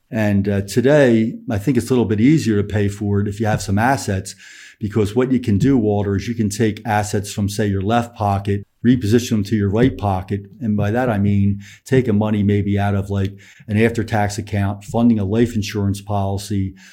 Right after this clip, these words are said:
that will give your family a tax-free death benefit upon your demise, but will also possibly provide you with a long-term care benefit while you're alive. So that way, you know, you've got long-term care coverage, coverage, uh,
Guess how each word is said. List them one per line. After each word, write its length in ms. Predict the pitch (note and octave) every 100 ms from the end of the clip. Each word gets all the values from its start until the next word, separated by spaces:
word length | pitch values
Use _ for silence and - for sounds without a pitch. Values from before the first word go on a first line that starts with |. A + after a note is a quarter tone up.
| - _
that 340 | A2 G#2 G#2+ B2
will 160 | G#2
give 280 | F#2 A#2 G2+
your 180 | G#2 G2+
family 460 | G2+ A2 G#2+ G#2
a 60 | G2
tax-free 640 | G2+ G#2 G#2+ - - G2+
death 360 | F2 A2+ A#2 -
benefit 340 | G2+ G2+ G2+
upon 340 | F#2+ A2 G#2+ G2+
your 100 | F#2+
demise, 680 | F#2 G#2 C3 G#2 G2 G2 - _
but 160 | A#2+ B2
will 80 | A2+
also 760 | A#2+ D3 D3 B2 G#2+ G#2 G2+ - - _
possibly 500 | - A2+ A#2 - A2
provide 440 | A2 F#2+ A2 A#2 G2+
you 80 | G2+
with 140 | G2
a 60 | F#2+
long-term 520 | G#2 G#2+ G2+ A2+ G#2
care 260 | - D3+ C3+
benefit 400 | G#2 G2 A2 A#2+
while 200 | G#2+ G2+
you're 160 | G2
alive. 520 | F#2+ G#2+ C3 G#2+ F2 - - - -
So 180 | A#2+
that 260 | G#2+ D3+ E3+
way, 440 | A#2+ A2 G#2+ G#2 A2+
you 100 | C3+
know, 80 | A2
you've 260 | G2+ G2+ G2
got 280 | A#2+ F2
long-term 480 | A#2 A2+ A2 A2 G#2
care 260 | G2 G#2+ G2+
coverage, 760 | - C3+ D3+ G2 F#2+ F#2 - - -
coverage, 540 | - C3 B2 G2+ G2 A#2+
uh, 340 | G2 G2+ F#2+